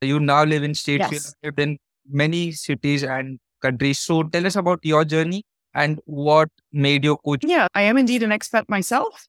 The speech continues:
Speaker 2: I was born and raised in Belgium. And, uh, thirteen years ago, yeah, I decided to move abroad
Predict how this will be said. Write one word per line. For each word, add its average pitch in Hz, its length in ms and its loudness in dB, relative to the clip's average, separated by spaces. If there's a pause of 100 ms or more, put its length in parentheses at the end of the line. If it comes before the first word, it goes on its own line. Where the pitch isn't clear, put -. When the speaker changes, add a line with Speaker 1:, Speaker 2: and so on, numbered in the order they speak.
(100)
Speaker 2:
I 170 320 0
was 165 180 -4
born 202 260 0
and 208 140 2
raised 190 300 0
in 180 100 -4
Belgium. 247 380 0 (360)
And, 175 760 0
uh, 170 100 2
thirteen 214 340 -2
years 220 280 0
ago, 202 680 2
yeah, 196 300 0 (280)
I 165 200 2
decided 160 580 -2
to 185 160 -6
move 170 220 -6
abroad 165 480 0